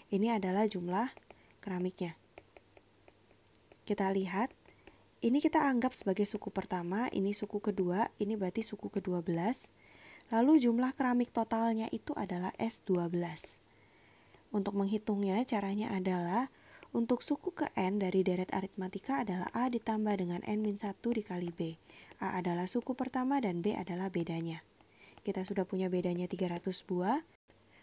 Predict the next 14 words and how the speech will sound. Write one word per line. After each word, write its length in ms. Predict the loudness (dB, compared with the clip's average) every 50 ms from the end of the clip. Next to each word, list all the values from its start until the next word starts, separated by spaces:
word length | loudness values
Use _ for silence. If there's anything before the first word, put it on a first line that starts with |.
| -20 -16 -6 0
Lalu 240 | 2 4 4 4 4
suku 240 | 4 2 2 2 0
pertamanya 480 | 0 0 0 2 2 4 4 4 4 2
juga 220 | 2 2 2 2
kita 180 | 2 0 0 0
sudah 240 | 0 0 0 -2
punya, 380 | 0 0 0 2 2 2 2 2
yaitu 420 | 2 2 0 -2 -2 2 2 4
yang 160 | 4 4 2 2
bulan 300 | 2 0 0 0 0 -2
pertama, 420 | -2 -2 -2 0 0 0 2 0 0
lima 240 | 0 -2 -2 -4 -4
ribu 400 | -4 -4 -2 0 0 0 -2 -4 -10 -20 -20 -20 -20 -20 -20 -20 -16 _
buah. 380 | 0 2 2 2 2 0 -4